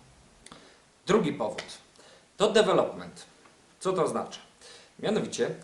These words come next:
trzeba przyznać, że Bitcoin nie jest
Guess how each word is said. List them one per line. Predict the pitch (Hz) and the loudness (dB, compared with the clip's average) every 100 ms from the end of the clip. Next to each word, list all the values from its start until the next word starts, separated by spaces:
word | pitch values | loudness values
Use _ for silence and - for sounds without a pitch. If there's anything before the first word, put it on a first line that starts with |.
| - - _ - | -18 -20 _ -2
trzeba | - 269 233 | 2 4 4
przyznać, | 190 - 160 156 156 147 | 2 0 0 2 2 0
że | 110 117 113 - 113 | 2 2 2 -2 -14
Bitcoin | 117 180 185 - 165 147 135 127 | -6 -6 -4 4 4 6 2 0
nie | 156 185 | 2 2
jest | 180 175 | 2 0